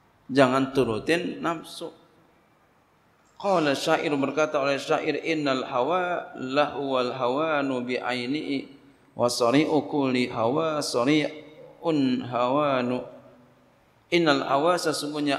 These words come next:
hawa nafsu itu, lahuwal hawanu bi ainihi, sungguh benar-benar dia itu hina, bi aini, dengan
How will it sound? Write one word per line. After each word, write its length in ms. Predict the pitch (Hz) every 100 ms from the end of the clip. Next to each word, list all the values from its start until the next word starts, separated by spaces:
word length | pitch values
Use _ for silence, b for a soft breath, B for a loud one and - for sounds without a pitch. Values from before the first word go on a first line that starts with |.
| -
hawa 560 | 131 131 135 131 127
nafsu 480 | 131 117 104 - 120
itu, 480 | - 107 - 165 185
lahuwal 1040 | 143 127 - 127 131 120 120 151 151 139
hawanu 720 | 135 131 131 156 143 131 160 147
bi 160 | 143
ainihi, 400 | - 135 127 127 - B B B B B -
sungguh 800 | - 151 123 117 190 - - 127
benar-benar 800 | 135 120 113 120 104 156 120 127
dia 240 | 127 117
itu 480 | - 127 117 160 139 110
hina, 560 | 139 139 120 127 - - - _ _ _ _ _
bi 80 | 127
aini, 400 | - 143 139 135 117
dengan 480 | 123 120 117 113